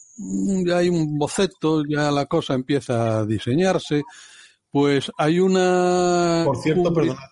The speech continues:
Speaker 2: ¿y cuándo es eso más o menos? ¿Nos podéis dar un margen temporal de más o menos en qué años, en
Speaker 1: Eh, eh,
Speaker 2: qué
Speaker 1: estamos hablando para el año noventa y seis.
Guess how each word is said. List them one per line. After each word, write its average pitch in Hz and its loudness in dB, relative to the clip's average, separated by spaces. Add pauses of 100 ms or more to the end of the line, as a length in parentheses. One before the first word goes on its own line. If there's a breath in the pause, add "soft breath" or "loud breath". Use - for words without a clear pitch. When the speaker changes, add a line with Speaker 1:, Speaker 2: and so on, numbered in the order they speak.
Speaker 2:
¿y - -20
cuándo 151 0
es 143 -2
eso 143 -2
más 131 0
o 131 -2
menos? 139 -2
¿Nos 113 -2
podéis 123 -2
dar 135 0
un 135 0
margen 131 -2
temporal 127 -2
de 123 -2
más 120 -2
o 135 0
menos 127 -2
en 123 -2
qué 120 -2
años, 127 0
en 160 -2
Speaker 1:
Eh, - -18
eh, 165 0
Speaker 2:
qué 123 0
Speaker 1:
estamos 185 0
hablando 185 0
para 147 2
el 156 0
año 165 0
noventa 135 0
y 117 -2
seis. 131 -2